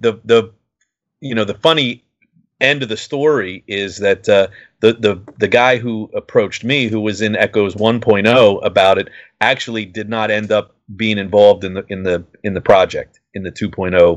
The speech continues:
project. Um, you know, I think his idea was, "Well, we'll, you know, we'll do one show kind of for old time's sake." And, and the, kind of the feeling of everybody else was, "Hey,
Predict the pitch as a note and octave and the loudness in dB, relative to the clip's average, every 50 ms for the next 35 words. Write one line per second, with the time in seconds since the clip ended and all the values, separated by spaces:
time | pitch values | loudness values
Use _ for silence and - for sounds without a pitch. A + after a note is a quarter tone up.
0 | - _ - - F2+ E2+ E2+ E2 C#2+ B1 B1+ - _ _ _ - - - _ _ | -4 _ 0 4 4 4 4 2 -2 -8 -8 -10 _ _ _ -20 -20 -20 _ _
1 | _ - F#2 F2+ F2+ F2+ F2+ F2+ F2+ F2 F2 E2 - - - - - E2+ E2 E2 | _ 2 4 6 6 6 4 2 0 -4 -8 -10 -14 -18 -20 -20 -20 -20 -18 -16
2 | D#2+ - - - - A2 G2+ F#2+ F2+ F2+ F2+ - - A#2 G#2 G2 - - A2+ G#2+ | -16 -16 -16 -6 -2 0 2 4 4 4 2 2 0 -2 -2 -2 -2 -2 -2 -2
3 | F#2+ - - - G#2 G2 G2 F2+ G2 G#2 G2+ G2+ G2+ G2 F#2 G#2 G#2 G2+ G2+ G2+ | -2 -6 -4 -2 0 0 0 0 -2 -2 -2 -2 -2 -4 -4 0 2 2 2 2
4 | G2+ G#2 A2 G#2 B2 A2+ G#2 G2+ G#2+ G#2 G2 A2+ A2 G#2+ A#2+ A#2+ A#2+ A#2 A2 - | 2 -2 -4 -4 -2 -2 -2 0 -2 0 2 2 4 4 4 4 4 2 0 2
5 | C3 A#2+ A2+ G#2+ G#2 G#2 A#2 A2 G#2+ G#2+ G2+ - G#2+ G2+ G#2 G#2 G#2 G2+ - G#2+ | 2 2 2 2 0 -2 -4 -6 -6 -6 -8 -8 -6 -4 -2 -2 -4 -4 -4 -4
6 | G#2+ G#2+ G#2+ G#2+ - - G2+ F#2 F#2 F2 - _ _ - - - - _ _ _ | -4 -2 -4 -4 -4 -2 -2 -2 -2 -4 -8 _ _ -20 -20 -20 -20 _ _ _
7 | G#2 G#2 G#2 G2+ G2 G2 G2 G#2 G#2+ A2 G#2 G2+ G2+ G2 F#2 F2+ - _ _ - | 0 2 2 2 2 0 -4 -6 -2 0 0 0 0 -2 -8 -10 -12 _ _ -18
8 | - - B2 A2+ G#2+ G2 F#2 F#2 - _ - A#2+ A2 A2 A2 G#2 F#2+ G2+ G#2+ G2+ | -8 -4 -2 0 0 -2 -2 -4 -6 _ -2 0 0 0 0 -2 0 0 0 0
9 | G#2 F#2+ G2 F#2 G2 G#2+ A2 G#2 - - G2+ F2 A#2 A2 G#2 F2+ E2+ | 0 -2 0 2 4 4 4 4 2 -2 -6 0 2 2 2 2 -2